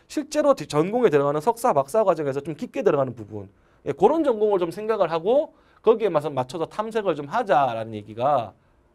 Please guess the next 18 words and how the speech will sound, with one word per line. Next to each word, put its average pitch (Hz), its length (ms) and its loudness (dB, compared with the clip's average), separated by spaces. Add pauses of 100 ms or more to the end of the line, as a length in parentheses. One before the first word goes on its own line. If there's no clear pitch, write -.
있는 139 200 -4
거니까요. 117 540 -10
이 123 100 -8
구체적이라는 277 640 -8
말에 120 180 -4
조금 135 320 -12
더 175 260 -4 (360)
신경을 165 360 -8
좀 156 80 -12
쓰시면 190 320 -12
좋겠다라고 104 640 -12
말씀드리고 107 460 -12
싶고요. 107 540 -14 (680)
그다음에 170 640 -4 (640)
이제 104 440 -12
내신 147 280 -2
성적 226 320 -2
부분, 98 260 -18